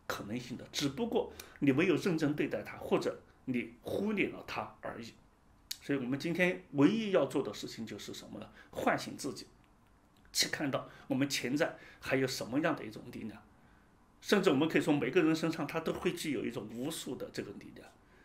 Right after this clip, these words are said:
甚至这种力量呢，有时候这也表明了我们要以一种积极的心态去看待我们所遭遇的一切，反而可能不是因为所谓的我们的遭遇，我们的一些挫折，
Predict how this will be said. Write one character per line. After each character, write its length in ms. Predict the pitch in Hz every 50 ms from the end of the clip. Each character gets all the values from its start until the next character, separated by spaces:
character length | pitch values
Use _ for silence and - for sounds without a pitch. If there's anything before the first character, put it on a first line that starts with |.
| - - - -
甚 180 | - - 240 208
至 120 | - 240
这 200 | - - - 311
种 220 | 185 180 139 139 -
力 100 | 180 165
量 240 | 151 156 143 131
呢， 140 | 131 131 127 - - -
有 180 | - 147 143 139
时 180 | - - - 196
候 280 | - 240 - 214 - -
这 140 | - 254 196
也 100 | 143 135
表 200 | - - - -
明 160 | 135 135 156
了 80 | 175 156
我 80 | 120 117
们 140 | 120 135
要 160 | 147 175 160 135
以 200 | 117 110 120 139
一 60 | 139
种 180 | - 117 110
积 200 | 104 - 175 180
极 120 | 175 - 131
的 120 | - 123
心 180 | - - 143 135
态 100 | 147 127
去 120 | 127 -
看 280 | - - - - 170 151
待 140 | 147 143 -
我 60 | 123
们 100 | 113 123
所 160 | 127 - 113 120
遭 200 | - 180 170 180
遇 120 | 185 170 -
的 120 | - -
一 120 | 92 98
切， 180 | - - - - - - - - - - - - - - - - - - _
反 160 | - - 127
而 160 | 135 175 202
可 120 | - - 143
能 120 | 139 160 160
不 100 | - 160
是 160 | 175 - -
因 120 | 160 165 170
为 120 | 165 156
所 160 | 139 - -
谓 140 | - 131 139
的 100 | 131 131
我 80 | - -
们 140 | 107 120 123
的 100 | - 131
遭 300 | - - 180 180 202 214
遇， 240 | 202 202 190 - - -
我 160 | - 135 131
们 160 | 131 143 170
的 100 | 170 165
一 140 | 147 147 151
些 340 | 151 - 156 156 156 156 156 - - - -
挫 320 | - - - 254 262 269 262
折， 300 | - - 98 98 113